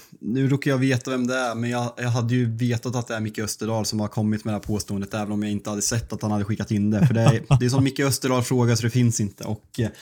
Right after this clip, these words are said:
Speaker 1: jag känner igen mig i det här så extremt mycket, att exempelvis när Liverpool vann noll fem och slutade femma i ligan, när Chelsea vinner förra året och slutar fyra, när Chelsea vinner, de slår Bayern München och är liksom skitdåliga, då säger man så, alltså så här,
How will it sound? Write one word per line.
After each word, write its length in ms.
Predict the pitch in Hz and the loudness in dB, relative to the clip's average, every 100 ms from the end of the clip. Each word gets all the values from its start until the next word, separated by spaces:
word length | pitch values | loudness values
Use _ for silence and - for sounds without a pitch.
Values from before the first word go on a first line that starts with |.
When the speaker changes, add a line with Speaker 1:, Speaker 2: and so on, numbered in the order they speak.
| - - - | -18 -20 -6
Speaker 1:
jag 140 | 123 | -2
känner 220 | 120 139 139 | 0 2 2
igen 320 | 139 123 123 | 2 2 2
mig 100 | 135 | 2
i 40 | |
det 60 | 117 | 0
här 100 | 101 | 0
så 120 | 117 | -2
extremt 540 | 104 - 120 120 110 | -2 0 2 2 2
mycket, 360 | 123 117 - 120 | -2 -4 -4 -4
att 180 | 98 - | -4 -6
exempelvis 480 | 107 117 107 110 120 | -4 -2 -2 -2 -2
när 80 | |
Liverpool 380 | 113 107 101 110 | -2 -2 -2 -4
vann 160 | 104 104 | -2 -2
noll 200 | 101 95 | -2 -4
fem 200 | 101 98 | -4 -4
och 60 | |
slutade 240 | 92 95 - | -4 -8 -4
femma 300 | 107 101 98 | -2 -2 -2
i 40 | |
ligan, 580 | 101 101 98 101 98 95 | -4 -4 -4 -6 -6 -6
när 100 | 101 | -8
Chelsea 440 | 98 107 101 95 101 | -6 -4 -4 -4 -4
vinner 180 | 101 98 | -4 -4
förra 320 | 104 92 101 | -6 -4 -6
året 180 | 98 92 | -6 -8
och 60 | |
slutar 380 | - 95 98 95 95 - | -10 -10 -8 -10 -14 -6
fyra, 280 | 107 101 107 | -2 -2 -2
när 80 | 104 | -2
Chelsea 420 | - 107 104 107 | -2 -2 -2 -2
vinner, 380 | 104 101 101 98 - - _ _ _ _ _ _ _ - | -2 -2 -4 -8 -14 -20 _ _ _ _ _ _ _ -8
de 100 | 110 | -6
slår 160 | 104 110 | -2 0
Bayern 260 | 104 107 107 | 2 2 2
München 400 | 101 95 110 107 | 2 0 0 0
och 60 | |
är 80 | 101 | 0
liksom 360 | 101 101 95 92 | 0 -2 -4 -6
skitdåliga, 920 | - - 127 120 - 110 95 107 123 | -12 0 2 2 0 -4 -2 0 -2
då 260 | 95 101 127 | -2 -4 0
säger 280 | - 123 110 | 0 2 0
man 80 | 135 | 0
så, 100 | 104 | 0
alltså 160 | 120 | 0
så 80 | 117 | 0
här, 160 | 92 | -2